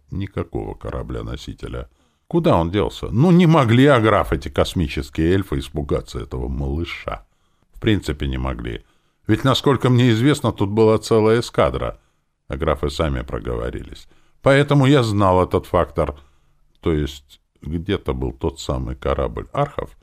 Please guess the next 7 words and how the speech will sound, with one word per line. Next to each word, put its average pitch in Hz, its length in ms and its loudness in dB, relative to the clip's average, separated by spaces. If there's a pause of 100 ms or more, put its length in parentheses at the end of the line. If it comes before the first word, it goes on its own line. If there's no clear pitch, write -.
(380)
который 101 420 2
сбросил 104 580 2
здесь 127 240 0
эту 98 220 0
группу 85 360 -4
жуков. 78 460 -6 (540)
Зачем? 71 760 -4